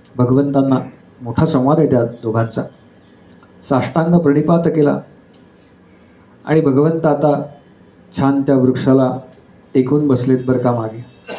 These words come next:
आपल्या डाव्या पायावरती उजवा पाय ठेवलाय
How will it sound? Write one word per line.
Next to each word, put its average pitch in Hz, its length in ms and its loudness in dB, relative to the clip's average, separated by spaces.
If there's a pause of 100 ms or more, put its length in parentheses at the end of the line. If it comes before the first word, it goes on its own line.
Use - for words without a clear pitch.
(960)
आपल्या 147 560 0 (540)
डाव्या 147 320 2
पायावरती 151 760 2 (260)
उजवा 131 280 4
पाय 143 220 0
ठेवलाय 135 440 2